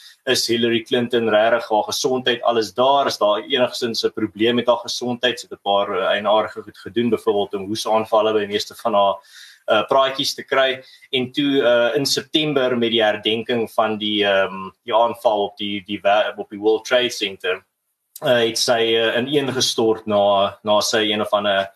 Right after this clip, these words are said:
ehm, seremonie bygewoon het. En daai video het toe soos 'n veldbrand versprei en eintlik al hierdie,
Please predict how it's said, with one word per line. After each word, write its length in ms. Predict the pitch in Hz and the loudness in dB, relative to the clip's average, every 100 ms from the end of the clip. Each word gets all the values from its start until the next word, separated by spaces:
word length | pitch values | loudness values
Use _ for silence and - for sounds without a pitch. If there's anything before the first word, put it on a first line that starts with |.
| - - - - - | -20 -20 -20 -20 0
ehm, 340 | 110 104 101 | 2 2 -2
seremonie 640 | - 131 117 104 107 107 92 | -2 -2 -2 -2 -2 -2 0
bygewoon 560 | 101 104 117 101 101 | 0 0 -2 -2 -2
het. 140 | 95 107 | -2 -2
En 80 | |
daai 280 | 98 104 110 | 2 2 2
video 360 | 101 113 113 104 | -2 -2 0 0
het 120 | 104 | -4
toe 100 | 110 | -4
soos 180 | - 98 | -6 -6
'n 100 | - | -2
veldbrand 580 | 110 107 - 107 98 - | 0 0 0 -2 -2 -6
versprei 460 | - - 117 107 | -10 -2 0 2
en 80 | 101 | 0
eintlik 400 | 104 104 - 95 | -2 -4 -6 -2
al 120 | 110 | 0
hierdie, 440 | 113 110 107 104 | 0 -2 -4 -4